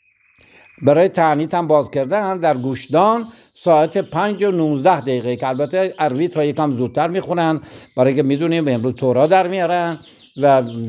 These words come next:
ت-، تشریفاتش مثل شبا-، شبای شبات دیگه نیست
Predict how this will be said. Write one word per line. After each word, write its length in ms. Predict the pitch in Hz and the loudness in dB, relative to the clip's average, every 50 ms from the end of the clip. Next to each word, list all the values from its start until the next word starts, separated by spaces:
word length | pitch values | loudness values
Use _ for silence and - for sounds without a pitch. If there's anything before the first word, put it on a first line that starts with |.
| 117 117 110 117 113 104 | -6 -6 -6 -6 -8 -6
ت-، 680 | - 135 123 120 117 113 117 113 107 - 123 110 - - | -8 -6 -6 -6 -6 -6 -8 -8 -10 -10 -10 -8 -2 0
تشریفاتش 720 | 156 147 127 - 147 120 131 151 147 131 147 127 - - | 0 0 0 0 -4 -2 0 0 0 0 -2 -4 -6 -8
مثل 460 | 117 120 123 127 127 143 139 139 156 | -8 -2 0 0 0 0 0 -2 -4
شبا-، 760 | 139 - - 139 123 113 123 117 104 - 117 120 120 110 107 | -2 0 0 0 2 2 0 -2 -2 -2 -2 -2 -2 -2 -4
شبای 360 | 104 - 139 127 127 147 143 | -6 -4 -2 0 0 0 -2
شبات 400 | 123 - 139 127 113 127 131 131 | -2 -2 -4 -2 -2 -2 -4 -4
دیگه 260 | 135 113 113 110 117 123 | -4 -6 -4 -4 -4 -2
نیست 520 | 117 127 160 190 190 190 190 156 131 - | -2 0 0 2 2 2 0 -2 -4 -10